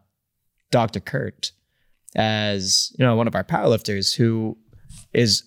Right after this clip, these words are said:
an incredibly strong guy, but for a little lull when he was transitioning for a new job,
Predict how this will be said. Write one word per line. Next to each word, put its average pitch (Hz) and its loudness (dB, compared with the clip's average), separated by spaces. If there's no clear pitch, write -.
an 120 2
incredibly 151 0
strong 123 0
guy, 131 -2
but 110 0
for 123 2
a 113 4
little 117 2
lull 117 2
when 107 -2
he 107 -2
was 98 0
transitioning 110 -2
for 107 -2
a 101 0
new 98 -4
job, 104 -2